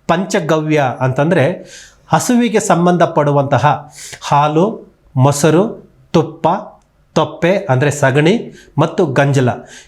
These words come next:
ಇಷ್ಟು ವಸ್ತುಗಳನ್ನು ಪಂಚಗವ್ಯ ಅನ್ನುವಂಥದ್ದು ಏನು ಕರೆಯುತ್ತವೆ, ಇವುಗಳಿಂದ ನೈವೇದ್ಯ ಅಥವಾ ತೊಳೆದು ತದನಂತರ ಪರಿಶುದ್ಧವಾದ ಹಾಲಿನಲ್ಲಿ ಅಥವಾ ರೋಸ್ ವಾಟರ್‌ನಲ್ಲಿ ತೊಳೆದು ಧರಿಸುವುದರಿಂದ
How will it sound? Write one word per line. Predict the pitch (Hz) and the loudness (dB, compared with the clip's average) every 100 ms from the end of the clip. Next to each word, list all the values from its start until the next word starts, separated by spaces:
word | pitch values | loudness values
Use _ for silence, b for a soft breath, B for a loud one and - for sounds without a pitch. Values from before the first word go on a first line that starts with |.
| B | B
ಇಷ್ಟು | 165 - - 262 233 156 - 151 | 0 -2 -2 0 0 -2 -4 -2
ವಸ್ತುಗಳನ್ನು | 160 - 170 156 143 131 | -2 0 0 2 2 0
ಪಂಚಗವ್ಯ | 104 156 170 151 147 156 185 | 0 0 0 0 2 2 2
ಅನ್ನುವಂಥದ್ದು | 170 160 147 139 143 135 | 2 2 2 2 2 4
ಏನು | 143 160 | 4 2
ಕರೆಯುತ್ತವೆ, | 165 143 143 147 135 202 226 B B B | 0 0 0 2 2 2 -2 B B B
ಇವುಗಳಿಂದ | 147 185 180 170 160 | 4 4 4 2 2
ನೈವೇದ್ಯ | 156 127 143 170 170 131 151 175 - - | 2 4 4 4 2 0 0 0 -2 -4
ಅಥವಾ | 139 160 135 | -2 0 0
ತೊಳೆದು | - - 147 156 165 147 202 - B B B B _ - - _ _ | -2 0 2 4 2 2 0 0 B B B B _ -20 -20 _ _
ತದನಂತರ | 160 175 202 175 185 202 151 - - - | 0 2 2 0 0 -2 -2 -6 -10 -2
ಪರಿಶುದ್ಧವಾದ | 170 196 190 165 180 165 151 | 0 0 -2 0 2 4 4
ಹಾಲಿನಲ್ಲಿ | 131 147 147 165 160 151 185 | 2 2 2 2 2 2 2
ಅಥವಾ | 147 143 151 131 | 0 2 2 4
ರೋಸ್ | 135 170 156 | 4 2 0
ವಾಟರ್‌ನಲ್ಲಿ | 143 139 139 139 131 127 190 190 B B - | 0 0 0 0 2 4 2 -2 B B -2
ತೊಳೆದು | 151 151 165 202 226 B B B B B _ 120 | 2 2 4 2 0 B B B B B _ 0
ಧರಿಸುವುದರಿಂದ | 139 190 214 202 170 151 139 127 | 2 2 2 2 4 4 4 2